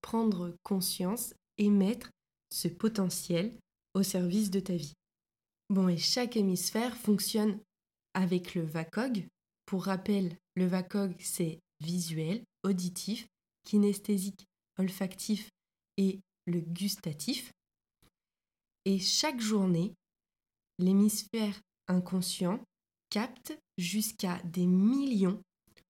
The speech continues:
voire des milliards de perceptions par jour. Parce qu'on a dit qu'il était global, donc il va capter toutes les infos qu'il peut capter.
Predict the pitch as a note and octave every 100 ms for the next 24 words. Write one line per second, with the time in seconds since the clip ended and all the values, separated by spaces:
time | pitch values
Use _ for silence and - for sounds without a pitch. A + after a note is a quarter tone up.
0 | _ - D#3 E3+ D#3+ D3+ - F3 F#3+ F#3+
1 | G3 C4 C4 A#3+ B3+ G#3+ F#3 A3+ A#3 A3+
2 | - B3 B3 G#3 G3+ F#3 E3+ - - _
3 | _ _ _ _ _ _ _ _ _ -
4 | F3 - F3 E3 F3+ C4+ - F3+ F3+ A#3+
5 | A#3+ G3+ F3+ G3 A3+ G#3+ G#3+ F#3+ E3 -
6 | _ _ - E3+ G#3+ A3 - F3+ G3 F#3+
7 | F3+ - C#4 _ _ D#4+ - G#3+ G3 F#3
8 | F3+ - D4 - _ _ _ _ _ _
9 | - C4 B3 A3 A3+ A3+ F3 -